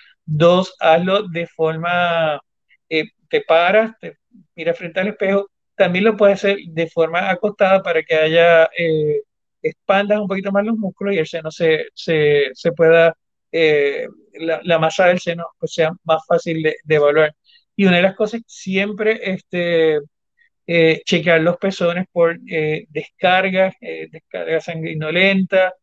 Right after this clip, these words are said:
eh, buscar que no haya áreas rojas, que no haya hundimiento del pezón o de la piel, son hallazgos importantes que la señora debe estar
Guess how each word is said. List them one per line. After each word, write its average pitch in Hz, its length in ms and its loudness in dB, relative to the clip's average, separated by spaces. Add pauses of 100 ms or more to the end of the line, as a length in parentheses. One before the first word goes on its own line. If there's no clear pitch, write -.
(300)
eh, 165 160 2
buscar 180 440 0
que 233 120 -6
no 208 100 -2
haya 196 360 0
áreas 190 280 -2
rojas, 202 380 0 (120)
que 196 140 -4
no 185 220 0
haya 220 220 2
hundimiento 190 580 -4
del 202 160 -2
pezón 190 360 -8
o 180 60 -10
de 185 100 -8
la 202 100 -2
piel, 165 220 -2 (240)
son 185 200 -2
hallazgos 185 500 2
importantes 180 500 -2
que 202 60 -8
la 175 80 -2
señora 160 460 -2 (200)
debe 160 260 4
estar 156 380 0